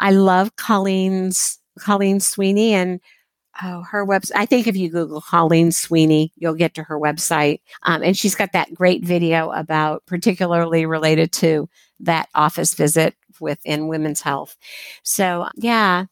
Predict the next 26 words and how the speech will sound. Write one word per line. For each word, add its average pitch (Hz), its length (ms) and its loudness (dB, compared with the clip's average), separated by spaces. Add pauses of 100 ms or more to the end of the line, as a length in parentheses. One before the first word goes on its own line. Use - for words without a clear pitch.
(200)
that's, - 500 -2
I, 185 300 -2
I 190 80 2
don't 196 280 -2
off 208 200 -2
the 226 80 -4
top 208 140 0
of 196 60 -8
my 202 120 2
head 208 260 4
other 185 300 0
than 180 160 2
the 175 80 2
stuff - 300 -2
that's - 260 -2
in, 165 320 0 (500)
that's 160 260 -2
in 165 280 -4
the, 156 240 -2 (100)
the 170 80 -10
book 165 260 -8
for - 160 -12
you 156 180 -6
to 151 100 -16
look 151 200 -16
at. 156 240 -8